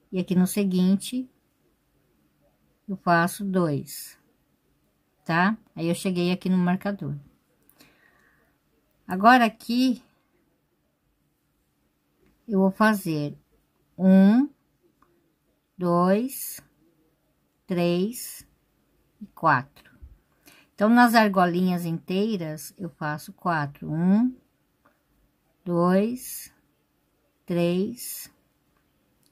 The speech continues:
e quatro. Aqui na argolinha seguinte, um, dois, três, quatro, tá? Então, eu vou fazer assim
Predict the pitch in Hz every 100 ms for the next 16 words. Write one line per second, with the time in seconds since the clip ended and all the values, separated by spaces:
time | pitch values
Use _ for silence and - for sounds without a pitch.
0 | _ _ - 190 - 165 131 - - _
1 | _ - _ _ _ _ _ _ _ _
2 | _ _ _ _ - 175 143 - 180 175
3 | 165 156 156 151 156 156 156 185 175 170
4 | 185 226 - - _ 165 180 185 208 254
5 | 254 _ _ _ _ _ _ _ _ _
6 | _ _ _ _ - 170 165 170 190 233
7 | - - - - _ _ _ _ _ _
8 | _ - 175 175 175 196 247 - - -
9 | _ _ _ _ _ _ _ _ _ _
10 | _ _ _ _ _ - 165 123 139 _
11 | _ _ _ _ _ _ _ _ _ _
12 | _ _ 165 156 170 226 - _ _ _
13 | _ _ 170 180 185 190 180 180 156 151
14 | - 202 240 254